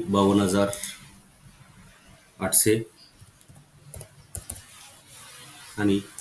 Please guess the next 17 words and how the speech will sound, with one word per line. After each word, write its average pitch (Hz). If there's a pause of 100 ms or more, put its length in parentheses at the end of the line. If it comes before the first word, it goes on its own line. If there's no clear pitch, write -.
(260)
दुसरी 95
लेवल 90
आहे 131 (1080)
बावन्न 98
हजार 95
चारशे 95
तीस. - (1900)
या 107
दोन 113
लेवल 104 (380)
बँक 98
निफ्टीसाठी 110
मार्क 104
करून 98
घ्यायचे 98
आहेत 110
आणि 98